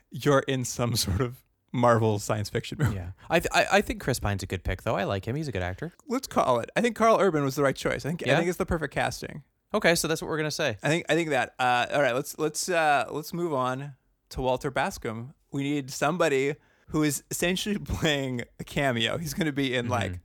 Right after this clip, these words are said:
Speaker 1: seven minutes of the actual <laughs> runtime of this movie. But, you know, that means he needs to, like, have a certain gravitas. Like, you know, he needs to bring that
Speaker 2: Mm-hmm.
Speaker 1: Shatner equivalent to the movie.
Speaker 2: Paul Giamatti.
Speaker 1: Paul Giamatti. Oh, man.
Speaker 2: Wouldn't that be interesting?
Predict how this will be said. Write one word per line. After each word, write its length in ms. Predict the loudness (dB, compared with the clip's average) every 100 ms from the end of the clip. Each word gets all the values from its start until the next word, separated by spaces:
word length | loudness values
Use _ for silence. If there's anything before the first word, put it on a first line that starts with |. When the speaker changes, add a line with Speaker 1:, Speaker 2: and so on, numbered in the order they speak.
| _
Speaker 1:
seven 560 | -12 2 4 4 2 2
minutes 340 | 0 0 -4
of 160 | -4 -2
the 160 | -2
actual 460 | -2 -4 -4 -4 0
<laughs> 80 | 0
runtime 560 | 0 -2 -2 -2 -2
of 80 | -6
this 180 | -8 -4
movie. 400 | -6 -6 -8 -12 -14 -20 -20 -20 -20 _
But, 140 | 2 4
you 140 | 6
know, 240 | 6 6 6
that 160 | 4
means 200 | 2 -2
he 60 | -2
needs 200 | -4 -4
to, 120 | -4
like, 280 | -2 -2 -4
have 200 | -6 -4
a 60 | -4
certain 360 | -4 -6 -6
gravitas. 760 | -4 -2 -2 -2 -2 -2 -2 -6 _ _ _
Like, 320 | -4 -4 -4 -10
you 120 | -2 4
know, 160 | 4
he 100 | 4
needs 180 | 2 0
to 60 | 0
bring 240 | 2 2
that 160 | 2 0
Speaker 2:
Mm-hmm. 200 | 0 2 2 2
Speaker 1:
Shatner 180 | -6 -6 -8
equivalent 680 | -10 -2 -2 -2 -8 -10 -14 _
to 180 | -4 -2
the 100 | -2
movie. 500 | 0 -2 -2 -12 -12 _ _ _ _ _ -8
Speaker 2:
Paul 300 | -2 0 0
Giamatti. 640 | 0 -2 0 -2 -4 -10 -16 _ _ -10
Speaker 1:
Paul 380 | 0 6 6
Giamatti. 500 | 4 2 4 6 6 6
Oh, 280 | 6 8 6
man. 80 | 4 4
Speaker 2:
Wouldn't 40 |
that 160 | 4 6
be 60 |
interesting? 420 | 2 2 -2 -2